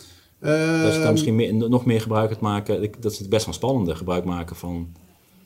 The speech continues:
Speaker 1: eh, eh, met elkaars data of dat soort
Speaker 2: Ja,
Speaker 1: zaken.
Speaker 2: ja. Ja, daarom, kijk, dat, dat staat nu, eh, daar gaan we ook di-, dit jaar, begin volgend jaar mee beginnen. We gaan echt gewoon, ehm, eh, klantsessies ook met, met,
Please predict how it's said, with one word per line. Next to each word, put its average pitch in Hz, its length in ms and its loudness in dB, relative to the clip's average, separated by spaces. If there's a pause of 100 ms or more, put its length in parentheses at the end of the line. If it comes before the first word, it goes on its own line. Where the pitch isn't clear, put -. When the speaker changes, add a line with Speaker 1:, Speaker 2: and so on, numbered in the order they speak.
(220)
Speaker 1:
eh, 90 60 -8
eh, 92 200 -6 (120)
met 90 200 -6
elkaars 90 540 -4
data 85 500 -2
of 82 280 -8
dat 85 140 -6
soort 85 140 -4
Speaker 2:
Ja, 87 120 2
Speaker 1:
zaken. 82 200 -8
Speaker 2:
ja. 165 140 -4 (120)
Ja, 170 160 4
daarom, 196 240 8
kijk, 175 160 6
dat, 180 120 4
dat 185 140 4
staat 185 220 4
nu, 185 220 4
eh, 180 140 2 (300)
daar 156 100 -2
gaan 165 120 4
we 165 60 6
ook 156 140 0 (160)
di-, 160 200 0
dit 165 200 4
jaar, 165 180 2
begin 156 200 2
volgend 160 240 0
jaar 147 160 0
mee 143 160 0
beginnen. 147 300 -4
We - 60 -8
gaan 147 160 -2
echt 147 180 -4
gewoon, 147 440 -4
ehm, 147 380 -8 (840)
eh, 139 180 0
klantsessies 160 720 0
ook 147 220 -2
met, 139 240 -4
met, 135 300 -8